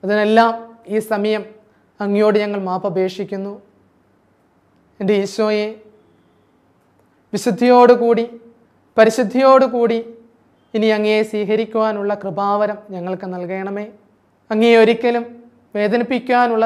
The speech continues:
സാഹചര്യം ഞങ്ങൾക്കുണ്ടാകരുതേ. പരിശുദ്ധാത്മാവേ, ഞങ്ങളുടെ മേൽ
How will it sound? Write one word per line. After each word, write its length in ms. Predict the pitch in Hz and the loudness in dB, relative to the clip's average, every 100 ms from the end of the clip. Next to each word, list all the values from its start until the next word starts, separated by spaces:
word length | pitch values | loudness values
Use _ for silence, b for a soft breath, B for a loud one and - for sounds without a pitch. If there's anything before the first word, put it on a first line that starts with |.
| 220 | -2
സാഹചര്യം 640 | 202 190 202 190 208 214 208 - _ _ _ _ _ _ _ _ - | -6 -6 -4 -2 -2 -4 -8 -20 _ _ _ _ _ _ _ _ -10
ഞങ്ങൾക്കുണ്ടാകരുതേ. 960 | 196 196 196 180 190 202 196 190 190 214 - _ _ _ - | -6 -4 -4 -6 -2 -2 -2 -6 -6 -10 -14 _ _ _ -6
പരിശുദ്ധാത്മാവേ, 920 | 208 226 185 214 220 220 214 214 214 208 - _ _ _ _ _ _ _ _ _ _ 202 | -4 -4 -4 0 0 2 -2 -2 -4 -10 -18 _ _ _ _ _ _ _ _ _ _ -8
ഞങ്ങളുടെ 340 | 196 208 208 214 214 | 0 0 2 -2 -2
മേൽ 140 | 214 | -6